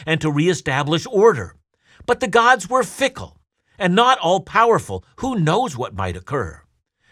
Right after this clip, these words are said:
And for these sailors, a storm at sea was not about God's sovereign control over nature. It was about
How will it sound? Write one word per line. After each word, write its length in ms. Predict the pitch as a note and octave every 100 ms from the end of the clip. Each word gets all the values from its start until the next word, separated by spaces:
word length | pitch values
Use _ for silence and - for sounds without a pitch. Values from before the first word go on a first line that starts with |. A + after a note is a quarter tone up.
| _
And 100 | C3+
for 160 | - D#3+
these 260 | D3 E3+ -
sailors, 460 | E3+ G#3+ D#3+ B2+
a 80 | D3
storm 340 | - E3 D3+
at 160 | B2+ B2
sea 380 | - D#3+ G#3 A#3 _ _ -
was 160 | D3+
not 220 | B2+ G#3+
about 300 | A3 E3 D#3
God's 340 | B2+ D3+ D3 B2 -
sovereign 560 | - E3 E3 C#3 B2+
control 460 | B2+ B2 - C3 A#2+
over 180 | A2+ A2+
nature. 580 | A2+ F3 - A#2+ A#2+ - _ -
It 160 | C#4 B3
was 120 | G3
about 380 | F#3+ G3 G3